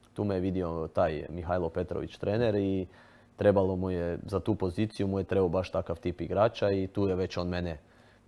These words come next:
bezicirao, kak se ono veli, ali jako teško je ući na japansko tržište, jer su oni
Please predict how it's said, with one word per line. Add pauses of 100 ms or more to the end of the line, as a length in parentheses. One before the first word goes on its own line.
(140)
bezicirao,
kak
se
ono
veli,
ali
jako
teško
je
ući
na
japansko
tržište, (600)
jer
su
oni